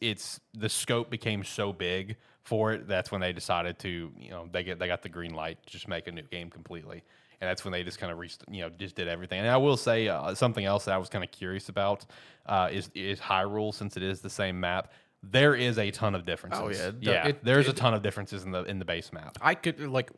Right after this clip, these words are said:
Speaker 2: even watching videos on it, I could tell, and I've not played
Speaker 1: Yeah.
Speaker 2: more than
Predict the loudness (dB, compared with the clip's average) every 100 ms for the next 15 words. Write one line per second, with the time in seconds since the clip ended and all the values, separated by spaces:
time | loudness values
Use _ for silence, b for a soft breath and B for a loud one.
0 | -8 -6 -4 -4 -2 -2 -2 -4 -2 0
1 | 0 -2 -6 -8 -6 -4 -4 -4 -8 -4
2 | -4 -4 -6 -8 -10 -12 -6 -6 -8 _
3 | -6 -6 -8 _ _ -4 -4 -2 -2 -2
4 | -2 -4